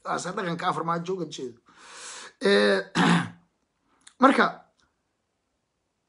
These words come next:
way isla qaateen. Waana la horgeeyey beesha caalamka. Waxaa lagu horgeeyey, kow, lixdankii inaan xorriyad qaadanay, inaad nagu ixtiraamtaan, oo inaad aqoonsataan kelima, yacni, inaad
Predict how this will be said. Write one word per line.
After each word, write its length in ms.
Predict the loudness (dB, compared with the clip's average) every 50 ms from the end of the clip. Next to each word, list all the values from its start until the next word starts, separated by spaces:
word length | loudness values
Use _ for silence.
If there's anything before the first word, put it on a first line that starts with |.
| _ _ _ _ _ _ _ _ _ _ _ 2
way 120 | 4 4
isla 200 | 8 8 8 8
qaateen. 420 | 8 6 2 0 0 -2 -8 -12 -12 -16 _ _ _ _ _
Waana 320 | 6 8 8 8 6 4 2 2 4 4
la 80 | 4 4 6
horgeeyey 640 | 6 4 4 4 2 2 4 6 6 6 6 4 2
beesha 280 | 0 0 0 0 -4
caalamka. 420 | -4 -2 -2 -4 -4 -6 -8 -8 -6
Waxaa 200 | -4 -2 -2 0
lagu 140 | 0 0 2 2
horgeeyey, 500 | 2 2 2 2 2 2 2 4 2 0 0 -4 -8 -18 _ _ _ _ _ _ _ _ -6
kow, 360 | 0 4 6 6 6 6 4 2 0 -4 -4 -8 _ _ _ _ _ _ _ _ _ _ _ _ _ _ _ _ _ _ _ _ _ _ _ _ _ _ _ _ -6
lixdankii 720 | -4 -2 -2 -2 -4 -6 -6 -6 -6 -6 -8 -10 -12 -10 -6
inaan 200 | -6 -6 -6 -6
xorriyad 380 | -8 -10 -10 -8 -8 -8 -8 -10 -10 -6
qaadanay, 540 | -4 -4 -4 -4 -6 -8 -10 -10 -10 -12 -10
inaad 180 | -10 -8 -8 -6
nagu 160 | -6 -6 -6 -8
ixtiraamtaan, 640 | -8 -12 -14 -12 -10 -10 -10 -10 -8 -8 -8 -8 -10 -12 -16 -18 -20 -4 _
oo 200 | 4 4 4 4 2
inaad 280 | 2 4 4 4 2 0 -6 -14 _ _ _
aqoonsataan 600 | 4 4 4 4 2 0 0 0 -2 -2 -2 0
kelima, 240 | 2 0 0 0 -2
yacni, 300 | -2 -4 -4 -6 -10 -10 -4
inaad 220 | -2 -2 -2 -2